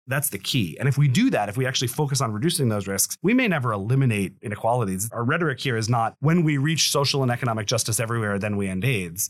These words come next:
That's probably true, but we're not waiting for that. But there's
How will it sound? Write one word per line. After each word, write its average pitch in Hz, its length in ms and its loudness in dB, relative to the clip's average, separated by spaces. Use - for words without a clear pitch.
That's 123 140 -2
probably 165 240 2
true, 98 600 -2
but 143 160 -2
we're 147 100 0
not 143 180 0
waiting 120 260 0
for 95 140 -8
that. 76 280 -10
But 131 160 0
there's 127 200 -2